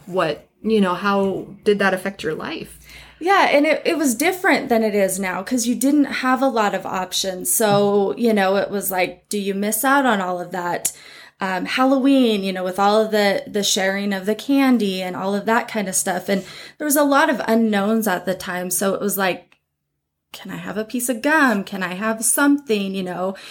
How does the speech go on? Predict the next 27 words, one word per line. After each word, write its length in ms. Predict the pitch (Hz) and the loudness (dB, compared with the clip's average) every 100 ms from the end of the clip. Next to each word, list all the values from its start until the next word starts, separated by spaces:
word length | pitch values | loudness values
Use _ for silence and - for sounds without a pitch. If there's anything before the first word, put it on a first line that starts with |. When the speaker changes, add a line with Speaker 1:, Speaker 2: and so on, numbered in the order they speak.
| - - - | -20 -14 0
Speaker 2:
And 280 | 269 269 - | 4 4 2
my 200 | 285 320 | 2 4
mom 300 | 311 339 440 | 4 4 4
and 100 | 427 | 2
dad 200 | 262 247 | 4 4
were 100 | 240 | 2
really 240 | 220 214 208 | 2 2 2
good. 240 | 208 185 | 0 0
They 100 | 202 | -2
let 280 | 208 233 247 | 0 0 2
me 80 | 247 | 0
participate 880 | - 214 214 208 220 214 190 185 | 0 -6 -2 0 0 -2 -2 -4
in 200 | - 202 | -2 -2
everything. 520 | 196 180 170 - - 185 | -2 -4 -4 -6 -6 -4
So 160 | 226 | 0
I 80 | 214 | 0
got 320 | 208 226 - | 2 2 2
the 80 | 233 | -4
candy. 440 | 233 185 185 180 | -2 -4 -4 -2
I 80 | 180 | -2
brought 300 | 180 214 - | 0 0 0
candy. 420 | - 190 180 180 | -4 -6 -4 -4
I 60 | 175 | -4
was 160 | 175 208 | -2 0
able 240 | 208 208 | 0 0
to 140 | 160 | -2
share. 600 | 175 - 190 190 208 226 | -2 0 0 0 2 0